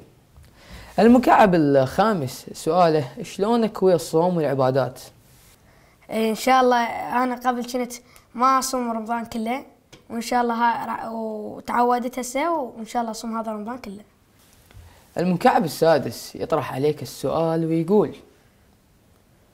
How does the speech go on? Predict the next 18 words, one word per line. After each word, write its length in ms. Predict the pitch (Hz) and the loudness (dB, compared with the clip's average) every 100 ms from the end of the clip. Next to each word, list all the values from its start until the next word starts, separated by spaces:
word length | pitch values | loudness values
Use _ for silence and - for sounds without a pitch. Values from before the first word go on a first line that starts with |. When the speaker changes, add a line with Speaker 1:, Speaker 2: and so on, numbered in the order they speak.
| _ _ _ _ _ _ _ | _ _ _ _ _ _ _
Speaker 1:
أهل 200 | 254 269 | 4 6
البيت 420 | 269 175 196 220 - - _ _ | 4 6 4 2 -6 -18 _ _
يردون 420 | 143 139 147 202 185 | -4 -2 0 0 0
من 100 | 208 | -2
عندنا 340 | 143 135 151 170 _ _ _ _ _ _ _ _ | -4 -4 -6 -6 _ _ _ _ _ _ _ _
أن 120 | 139 165 | -4 -4
نصلي 460 | 156 196 196 147 135 - 208 | -2 0 0 -2 -8 -18 -14
ونصوم 560 | 147 139 170 180 196 247 - - _ _ _ | -14 -8 -2 -2 -2 -6 -16 -20 _ _ _
ونفكر 520 | 165 151 208 202 156 | -6 -2 -4 0 0
بخلق 360 | 139 135 175 170 | 0 -2 -4 0
الله 420 | 165 165 170 170 160 - _ | 2 2 2 -2 -6 -18 _
واللي 440 | 151 147 156 190 196 | -4 -2 0 -2 -6
خلقه 580 | - 139 143 156 170 175 | -8 -8 -6 -4 -4 -4
لنا، 200 | 139 113 _ _ _ _ _ _ _ _ _ _ | -4 -8 _ _ _ _ _ _ _ _ _ _
فإحنا 300 | - 202 233 | -6 4 4
شلون 300 | 196 202 214 | 4 2 2
نقدر 340 | 175 160 139 131 127 _ _ | 2 0 0 -2 -12 _ _
نصوم 520 | 139 135 - 156 160 | -14 -12 -2 -2 -2